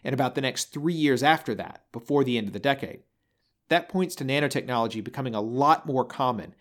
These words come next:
by the end of the twenty twenties. Already, companies like Ginkgo Bioworks and Zymergen describe themselves as organism engineers, offering services like organic prototyping, D N A synthesis, and strand development for applications in pest control,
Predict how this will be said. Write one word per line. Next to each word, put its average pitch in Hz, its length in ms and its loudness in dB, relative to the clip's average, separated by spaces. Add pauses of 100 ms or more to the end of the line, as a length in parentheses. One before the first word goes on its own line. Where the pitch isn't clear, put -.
(160)
by 123 100 0
the 120 160 -2
end 127 180 -4
of 95 60 -6
the 104 60 -6
twenty 110 260 -6
twenties. 104 480 -8 (1000)
Already, 190 360 6
companies 156 460 0
like 117 200 2
Ginkgo 147 400 2
Bioworks 123 640 2
and 120 80 -6
Zymergen 113 640 0 (240)
describe 151 400 0
themselves 143 500 2
as 117 240 0 (200)
organism 165 640 4
engineers, 117 800 -4 (420)
offering 165 380 4
services 143 520 0
like 120 240 0 (220)
organic 143 540 0
prototyping, 127 800 -2 (220)
D 143 220 2
N 151 60 2
A 139 160 2
synthesis, 135 560 -2
and 127 180 -10
strand 147 420 0
development 117 560 0
for - 140 -12
applications 139 680 -2
in 98 100 -10
pest - 300 -2
control, 147 600 2